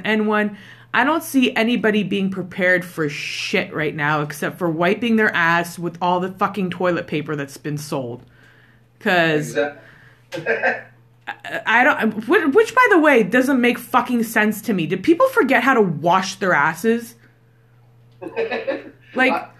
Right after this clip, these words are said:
Speaker 1: we
Speaker 2: let,
Speaker 1: didn't,
Speaker 2: let
Speaker 1: we
Speaker 2: me,
Speaker 1: didn't run out of
Speaker 2: let me
Speaker 1: water.
Speaker 2: Yeah,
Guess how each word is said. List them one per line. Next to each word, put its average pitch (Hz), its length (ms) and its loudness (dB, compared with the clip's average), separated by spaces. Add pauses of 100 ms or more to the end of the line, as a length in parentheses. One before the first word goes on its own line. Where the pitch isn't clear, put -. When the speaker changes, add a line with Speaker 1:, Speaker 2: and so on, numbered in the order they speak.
(140)
Speaker 1:
we 240 140 6
Speaker 2:
let, 349 60 8
Speaker 1:
didn't, 466 320 6
Speaker 2:
let 240 60 4
Speaker 1:
we 320 80 8
Speaker 2:
me, 339 40 8
Speaker 1:
didn't 392 200 6
run 339 160 4
out 330 180 6
of 277 60 4
Speaker 2:
let 180 140 -2
me 165 60 -4
Speaker 1:
water. 240 680 4 (1700)
Speaker 2:
Yeah, 143 280 -4